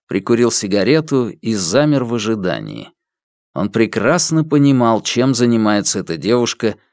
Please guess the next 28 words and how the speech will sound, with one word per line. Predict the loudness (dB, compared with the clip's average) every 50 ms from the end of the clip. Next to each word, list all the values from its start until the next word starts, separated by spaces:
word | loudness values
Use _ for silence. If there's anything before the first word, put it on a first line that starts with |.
| _ _ _ _ _
как | -4 -4 -4
знал | -4 -4 0 2 2 2 4 2
и | 2 0
то, | 2 2 2 2 2 0
что | -4 -4 -4 -2
совсем | 0 0 0 0 0 0 0 0
скоро | -2 0 0 2 2 4 4 4
она | 4 4 4
выйдет | 2 2 2 2 2 0 0 0
из | -2 0 0
отеля | 0 0 0 0 0 0 0 0
с | -2 -2
деньгами. | -2 0 0 0 0 0 -2 -4 -4 -6 -10 -14 -16 -20 _ _ _ _ _ _ _ _ _ _ _ _ _ -2
Пусть | 0 0 0 0 -2 0
и | 0
небольшими, | 0 2 2 2 0 0 0 -4 -2 0 2 2 2 -2 -6 -14 -20 _ _ _ _ _ _ _
но | -4 -2 0
для | 2 2 4
него, | 4 4 4 4 4 4 2 2 -2 -6 -16 _ _ _
остро | -2 0 0 0 0 -2 -2 0
нуждающегося | 0 -2 -2 0 2 2 2 2 0 -4 -4 -4 -4 -4 -4 -6 -6
в | -6
средствах, | -6 -4 -2 0 0 0 0 0 0 -2 -2 -2 -6 _ _ _ _ _ _ _ _ -8
это | -6 -4 -2
было | 0 2 4 6 6
лучше, | 6 6 6 4 4 2 0 -2 -2 -2
чем | -2 -2 0 0 2
ничего. | 2 0 0 -2 -2 -4 -4 -4 -6 -8 -12 -14